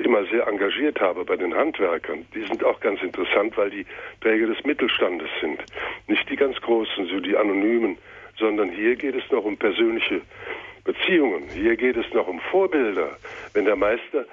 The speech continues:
nichts taugt, dann kann er nicht erwarten, dass die Gesellen oder die Lehrlinge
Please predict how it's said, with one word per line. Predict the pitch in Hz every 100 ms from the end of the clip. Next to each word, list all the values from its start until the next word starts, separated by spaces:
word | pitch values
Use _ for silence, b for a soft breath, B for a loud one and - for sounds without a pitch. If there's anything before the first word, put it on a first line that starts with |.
| B
nichts | - - -
taugt, | 147 131 135 -
dann | 117 113
kann | 120
er | 117
nicht | 120 127
erwarten, | 120 123 117 -
dass | 110 101 -
die |
Gesellen | 95 92 104 110 123 139
oder | 135 104
die | 90 101
Lehrlinge | 95 110 110 123